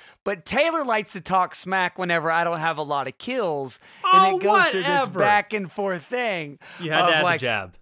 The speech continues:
Speaker 2: Yeah,
Speaker 1: Yeah, I mean,
Speaker 2: okay.
Speaker 1: that's what we gotta do. We, we jab at each other,
Speaker 2: That's
Speaker 1: right?
Speaker 2: fine.
Speaker 1: Whenever we
Speaker 2: That's fine.
Speaker 1: play. But,
Speaker 2: <laughs>
Speaker 1: uh, th-, but this leads to the fact that, like, when he said he was gonna learn Cypher, I was like,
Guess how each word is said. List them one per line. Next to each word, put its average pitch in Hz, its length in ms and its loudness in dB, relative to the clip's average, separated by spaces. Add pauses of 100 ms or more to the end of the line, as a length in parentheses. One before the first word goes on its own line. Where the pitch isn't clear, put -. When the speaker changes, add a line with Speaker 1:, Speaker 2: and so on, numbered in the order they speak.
(260)
Speaker 2:
Yeah, 139 140 -6
Speaker 1:
Yeah, 240 80 4
I 233 40 2
mean, 226 160 0
Speaker 2:
okay. 196 120 -4
Speaker 1:
that's 233 160 -2
what 254 100 -2
we 247 60 -6
gotta 262 240 0
do. 151 300 -8
We, 180 180 0
we 208 160 -6
jab 202 280 0
at 185 60 -6
each 185 160 -8
other, 190 260 0
Speaker 2:
That's 143 120 2
Speaker 1:
right? 156 80 2
Speaker 2:
fine. 190 100 0
Speaker 1:
Whenever 156 220 -2
we 147 80 -6
Speaker 2:
That's 175 140 -4
fine. 202 120 -2
Speaker 1:
play. 143 360 0 (160)
But, 180 260 -2 (160)
Speaker 2:
<laughs> - 160 -20
Speaker 1:
uh, 160 400 2
th-, 190 420 -4
but 196 300 -6
this 220 240 -2
leads 262 320 -4
to 175 320 -2
the 156 100 -4
fact 156 300 0
that, 139 140 -6
like, 139 260 -6
when 147 220 -4
he 151 160 -6
said 147 240 -6
he 160 80 -6
was 147 80 -8
gonna 139 160 -6
learn 123 180 -8
Cypher, 120 400 -6
I 131 60 -2
was 113 100 -8
like, 110 300 -14